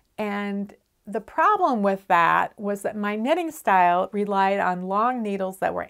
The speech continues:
anchored. So in order for me to use a circular needle or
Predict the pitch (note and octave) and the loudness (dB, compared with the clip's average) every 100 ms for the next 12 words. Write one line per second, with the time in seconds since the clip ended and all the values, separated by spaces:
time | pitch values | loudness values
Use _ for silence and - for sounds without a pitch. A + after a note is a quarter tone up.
0 | _ F#3+ F#3 - - - - _ _ _ | _ -12 -10 -12 -14 -14 -20 _ _ _
1 | _ _ _ - A3+ A#3+ A#3 D#4 E4+ E4 | _ _ _ -4 -2 -2 -2 -2 -2 -4
2 | C4 A3+ A3 G#3 G3+ - - - B3 C#4 | -4 -4 -6 -8 -10 -12 -10 -6 -6 -4
3 | B3+ B3+ A#3+ A3 A3 A3 A3 G#3 _ _ | -6 -4 -6 -4 -2 0 -2 -8 _ _
4 | - F#3 F#3 F#3 | -6 0 2 2